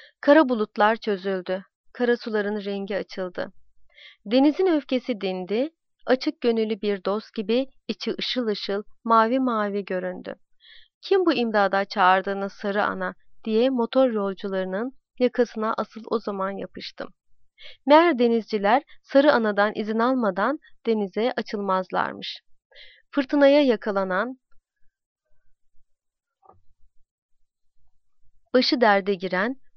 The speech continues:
vurguna uğrayan da gene selameti onun adında ararmış. Merak etmiştim.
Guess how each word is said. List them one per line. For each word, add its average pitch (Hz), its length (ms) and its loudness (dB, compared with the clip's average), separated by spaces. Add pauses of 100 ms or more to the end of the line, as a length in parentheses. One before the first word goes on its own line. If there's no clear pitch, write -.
vurguna 254 460 0
uğrayan 208 580 -2
da 277 200 -2 (200)
gene 294 320 -2
selameti 214 840 -4
onun 262 300 -2
adında 254 380 -2
ararmış. 196 640 -6 (640)
Merak 320 360 2
etmiştim. 196 560 -6